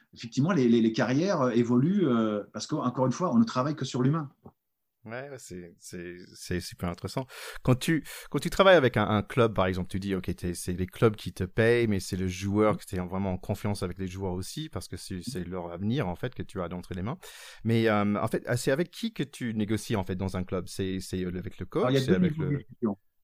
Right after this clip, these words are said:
Speaker 1: Il y a deux niveaux de discussion. Il y a la discussion, on va dire, un peu technique, euh, enfin même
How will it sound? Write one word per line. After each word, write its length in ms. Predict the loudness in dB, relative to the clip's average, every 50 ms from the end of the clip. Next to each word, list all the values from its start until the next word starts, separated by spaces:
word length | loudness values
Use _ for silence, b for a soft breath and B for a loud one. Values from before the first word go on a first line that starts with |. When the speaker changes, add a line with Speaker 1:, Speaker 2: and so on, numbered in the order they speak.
| _ _ -2
Speaker 1:
Il 60 | -2
y 40 | 0
a 40 |
deux 140 | 2 2 2
niveaux 240 | 2 2 2 0 -2
de 60 | -2
discussion. 480 | -4 -8 -8 -10 -12 -10 -10 -10 -12 -12 _ b b b b b b b b _ 0
Il 60 | 4
y 40 | 6
a 260 | 6 6 6 6 4
la 120 | 4 2 2
discussion, 440 | 2 0 -2 -4 -6 -2 0 2
on 60 | 4 4
va 100 | 4 4
dire, 160 | 2 2 2
un 80 | 2
peu 180 | 0 0 -2 0
technique, 460 | 0 0 -2 0 0 0 0 0 -2 -6 -6 -6 _ -8
euh, 320 | -4 -4 -2 -2 -2 -4
enfin 160 | -4 -4 0 2
même 240 | 4 4 4 2